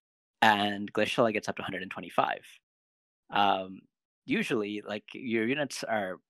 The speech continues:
not <laughs> getting anywhere near that unless you, unless you specifically build, like, Hector or something. So, um, it's, in my opinion, it's, it's not,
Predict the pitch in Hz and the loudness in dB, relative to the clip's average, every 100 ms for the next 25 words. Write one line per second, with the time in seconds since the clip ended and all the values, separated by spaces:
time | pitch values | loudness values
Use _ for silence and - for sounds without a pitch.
0 | _ _ _ _ - 117 - - 117 135 | _ _ _ _ -2 0 2 2 4 4
1 | 127 123 110 107 107 - - 113 110 107 | 2 0 0 0 -4 -6 -8 -4 -2 -4
2 | 113 107 - - - - - 127 131 131 | -6 -8 -10 -20 -20 -4 2 4 2 0
3 | 147 143 - 131 107 98 92 - 127 - | 0 -2 0 2 4 0 -2 0 2 2
4 | - 82 - 101 - - _ _ _ _ | -2 -4 -6 -10 -12 -20 _ _ _ _
5 | _ _ _ _ _ - - 110 107 101 | _ _ _ _ _ 0 6 8 6 2
6 | - 101 98 95 90 73 _ 139 - - | 2 6 8 6 -4 -20 _ -12 -12 -18
7 | _ _ _ _ _ - 202 233 - 123 | _ _ _ _ _ -4 0 0 0 -6
8 | 127 120 - - - - 117 104 | -10 -10 -14 -20 -10 -8 -4 -4